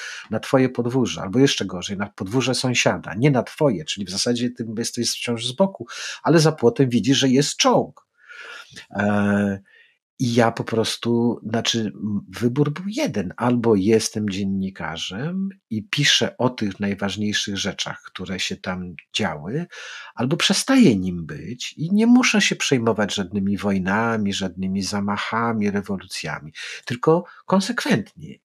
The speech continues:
Nie można wybierać sobie z czegoś, mm, to nawet niegrzecznie, jak przychodzisz do kogoś do domu, ktoś ci stawia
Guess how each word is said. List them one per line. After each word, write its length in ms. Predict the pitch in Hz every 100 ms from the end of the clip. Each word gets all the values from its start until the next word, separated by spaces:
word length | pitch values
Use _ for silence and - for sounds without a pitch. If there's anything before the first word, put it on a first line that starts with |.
| -
Nie 120 | 127
można 280 | 233 240 127
wybierać 580 | - 87 113 98 95 -
sobie 300 | - 90 98
z 180 | -
czegoś, 600 | - 113 104 104 104 - - - - - 95
mm, 380 | 98 98 101 98 - - -
to 100 | 147
nawet 200 | 190 202
niegrzecznie, 720 | 202 170 185 165 - - -
jak 240 | - -
przychodzisz 640 | - - - 139 127 120 104
do 100 | 107
kogoś 360 | - 117 113
do 140 | 101 107
domu, 320 | 98 123 127
ktoś 260 | - 107 -
ci 120 | 98
stawia 760 | - 120 117 110 107 104 98